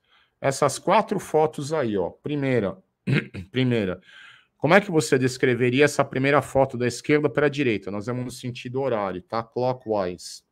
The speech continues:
Clockwise. Tá vendo esse todo colorido aí?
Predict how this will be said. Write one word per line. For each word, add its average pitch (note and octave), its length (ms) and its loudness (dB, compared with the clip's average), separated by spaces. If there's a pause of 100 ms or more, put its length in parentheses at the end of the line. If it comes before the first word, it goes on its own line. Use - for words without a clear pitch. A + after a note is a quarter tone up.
(680)
Clockwise. - 1500 -4 (640)
Tá G2 120 -2
vendo A#2 200 2
esse G2+ 260 -6
todo A#2 240 0
colorido G#2 560 0
aí? B2 240 -2